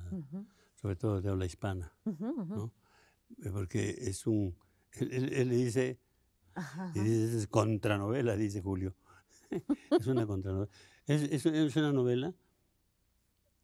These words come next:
Speaker 2: en donde todo cambia. Para
Speaker 1: Exacto.
Speaker 2: empezar, hace que pa-, que, que el lector participe, este,
Speaker 1: De cómo se
Speaker 2: seriamente.
Speaker 1: cuenta
Speaker 2: Sí.
Speaker 1: la historia.
Speaker 2: En primer lugar,
Speaker 1: Ujú.
Speaker 2: cómo lo quiere leer.
Speaker 1: Exacto.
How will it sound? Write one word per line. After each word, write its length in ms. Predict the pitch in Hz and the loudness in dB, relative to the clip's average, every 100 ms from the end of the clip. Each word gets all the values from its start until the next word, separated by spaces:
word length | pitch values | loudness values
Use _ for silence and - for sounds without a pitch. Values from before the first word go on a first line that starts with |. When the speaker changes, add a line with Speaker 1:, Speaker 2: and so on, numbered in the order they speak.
| _ | _
Speaker 2:
en 220 | - 117 113 | 0 2 4
donde 840 | 113 113 113 110 104 104 104 107 - _ | 4 4 2 2 2 2 0 -4 -10 _
todo 220 | 143 127 107 | 2 2 0
cambia. 400 | 104 90 82 - | -4 -6 -10 -4
Para 140 | 107 | -2
Speaker 1:
Exacto. 20 | |
Speaker 2:
empezar, 480 | 101 107 - 113 143 - _ _ _ - | 0 -2 0 -2 -2 -8 _ _ _ -6
hace 340 | - 127 123 - | -2 0 -2 -4
que 140 | 120 | -6
pa-, 240 | 101 110 110 - | -2 -2 -4 -6
que, 280 | 110 101 - - | -4 -4 -8 -6
que 300 | 104 101 95 | -2 0 -2
el 60 | |
lector 420 | 92 - 117 139 - _ _ _ - | -4 -2 -2 -2 -4 _ _ _ -10
participe, 920 | 180 90 - 104 - 139 - 143 160 _ _ _ _ - | -8 -8 -8 -8 -2 -2 0 -4 -6 _ _ _ _ -12
este, 500 | 101 - - 101 98 _ _ | -12 -10 -8 -6 -8 _ _
Speaker 1:
De 180 | 160 185 | -8 -4
cómo 180 | - 139 | 4 6
se 60 | 143 | 6
Speaker 2:
seriamente. 380 | 123 110 92 | 4 2 -2
Speaker 1:
cuenta 800 | 190 202 214 220 185 - 147 135 _ | -2 0 0 0 -2 -6 -10 -12 _
Speaker 2:
Sí. 120 | - 143 | -8 0
Speaker 1:
la 400 | 113 120 139 - - | 0 0 -6 -12 -14
historia. 400 | 147 - 170 107 | -10 -6 -4 2
Speaker 2:
En 40 | |
primer 260 | 110 123 175 | 4 6 6
lugar, 400 | 156 151 175 170 _ - | 6 4 2 -2 _ -18
Speaker 1:
Ujú. 240 | 139 143 - | -14 -14 4
Speaker 2:
cómo 260 | 175 185 | 6 6
lo 120 | 165 | 4
quiere 240 | - 156 139 | 2 2 2
leer. 320 | 127 123 101 - - | 2 2 -2 -8 -16
Speaker 1:
Exacto. 400 | - 131 - | -12 -12 -12